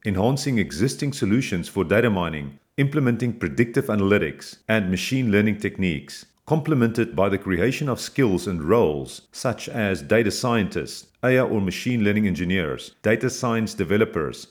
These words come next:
big data architects, data visualization specialists, and data engineers, among others. These enterprises' experiences in the A I and big data analytics landscape are characterized by agility, innovation,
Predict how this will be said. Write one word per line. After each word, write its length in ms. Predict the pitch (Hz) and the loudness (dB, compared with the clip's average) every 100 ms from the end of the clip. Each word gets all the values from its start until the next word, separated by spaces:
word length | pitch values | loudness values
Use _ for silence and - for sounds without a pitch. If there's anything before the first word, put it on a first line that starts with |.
| _ | _
big 240 | - 120 - | 0 0 2
data 300 | 110 107 101 | 0 0 0
architects, 720 | 107 - 107 - 73 - - - - | -2 0 -4 -4 -6 -8 -18 -20 0
data 300 | 113 117 120 | 0 2 0
visualization 720 | 85 95 101 87 104 104 110 | 0 0 0 2 0 0 -4
specialists, 720 | - - 110 - 76 - - - - | -4 -2 -2 -2 -6 -6 -14 -16 -4
and 160 | 107 92 | -2 0
data 260 | 107 107 | 0 0
engineers, 680 | 104 95 87 87 76 65 - _ - | -4 -2 0 0 -2 -6 -12 _ -6
among 260 | 98 95 - | -4 -4 -4
others. 460 | 95 73 52 - - _ _ _ _ _ | -6 -6 -10 -14 -20 _ _ _ _ _
These 340 | 87 131 165 - | 2 2 0 -4
enterprises' 800 | 143 151 - 123 110 92 92 - | -4 -4 -2 0 2 0 -2 -6
experiences 960 | 104 - - 131 113 82 73 58 - - | -12 -8 -2 0 0 -2 -6 -10 -12 -6
in 140 | 117 104 | 0 0
the 140 | 95 | 2
A 160 | 123 139 | 2 2
I 140 | 139 135 | 2 0
and 260 | 110 85 | -2 0
big 180 | 135 139 | 0 2
data 220 | 113 110 | 2 2
analytics 500 | 107 95 92 101 107 | 2 0 2 0 -2
landscape 600 | 85 104 131 - 90 73 - _ - | -2 0 0 -2 -4 -4 -8 _ 0
are 180 | 104 | 0
characterized 840 | 101 - 147 143 147 110 95 95 - | -2 0 0 0 0 2 2 2 0
by 200 | 92 95 | 0 0
agility, 720 | 80 87 123 - 87 69 - - | 2 2 4 2 -4 -8 -8 -2
innovation, 760 | 117 85 107 117 - 85 71 | 0 4 2 2 -2 -8 -8